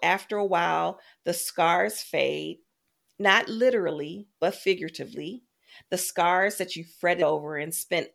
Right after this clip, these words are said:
hours and hours of time applying balms, creams, and ointment no longer matter.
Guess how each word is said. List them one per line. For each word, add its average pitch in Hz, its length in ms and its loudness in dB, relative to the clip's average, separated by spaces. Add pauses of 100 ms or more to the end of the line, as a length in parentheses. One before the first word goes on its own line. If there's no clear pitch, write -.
hours 175 500 0
and 139 100 -8 (120)
hours 165 440 2
of - 120 -12
time 165 440 -4
applying 156 640 -4
balms, 165 640 -2
creams, 170 560 -4
and 135 100 -12 (140)
ointment 139 460 -2 (200)
no 175 220 6
longer 185 420 2
matter. 165 560 -4